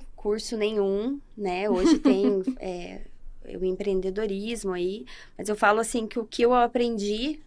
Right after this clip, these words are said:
Speaker 1: né, é, com a minha mãe no salão, dentro de um salão de beleza, eu acho que curso nenhum me daria, né?
Speaker 2: Uhum.
Speaker 1: É, sempre, é,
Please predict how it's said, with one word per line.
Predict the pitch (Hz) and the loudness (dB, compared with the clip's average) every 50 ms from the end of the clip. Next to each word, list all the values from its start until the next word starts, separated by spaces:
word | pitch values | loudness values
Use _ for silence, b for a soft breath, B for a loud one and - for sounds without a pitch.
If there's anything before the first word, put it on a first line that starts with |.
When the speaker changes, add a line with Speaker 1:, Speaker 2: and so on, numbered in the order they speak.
| - - - | -16 -8 -4
Speaker 1:
né, | 202 196 190 196 220 240 b b b b b b - - | -2 -2 -2 -2 -4 -6 b b b b b b -8 -6
é, | 190 190 190 | -4 -4 -2
com | 185 - | -2 -2
a | 208 | -2
minha | 202 214 214 208 | 0 0 0 0
mãe | 208 202 196 202 214 220 233 226 | 2 2 2 2 2 0 0 -2
no | 214 208 | -2 -4
salão, | 202 - 226 202 196 185 180 190 196 214 214 214 208 | -2 -2 -2 0 0 0 0 0 0 0 0 -2 -4
dentro | 190 190 196 190 202 202 196 | -2 -2 -4 -2 -4 -6 -4
de | - 208 | -4 -4
um | |
salão | 196 - 208 190 196 196 | -4 -2 -4 -2 -2 -2
de | 208 208 208 | -2 -4 -4
beleza, | 202 220 208 190 190 190 202 | -4 -2 0 0 0 0 -2
eu | 220 | -6
acho | 208 208 - | -6 -6 -6
que | - 233 226 214 | -6 -6 -6 -6
curso | - - - 208 208 - - 208 | -6 -4 -4 -2 -2 -2 -4 -4
nenhum | 202 208 233 262 247 214 220 226 208 185 - - | -4 -4 -4 -4 -4 -4 -4 -4 -6 -8 -8 -10
me | - 202 190 | -8 -6 -6
daria, | 185 190 190 185 180 185 180 180 180 | -4 -4 -4 -4 -4 -6 -6 -6 -6
né? | 185 185 185 190 190 b b b b - | -6 -6 -8 -8 -10 b b b b -2
Speaker 2:
Uhum. | 233 240 220 226 214 202 196 190 202 185 185 | -2 -2 -2 -2 -4 -4 -4 -4 -2 -4 -4
Speaker 1:
É, | 185 185 185 | -4 -6 -6
sempre, | - - 214 202 202 202 202 202 226 208 208 202 202 196 196 190 185 185 185 185 180 180 - - - | -4 -2 2 2 2 2 2 0 -2 0 0 2 2 2 0 0 -2 -2 -4 -4 -6 -8 -8 -10 -10
é, | 190 180 170 170 170 170 175 175 170 | -12 -10 -10 -12 -14 -14 -14 -16 -16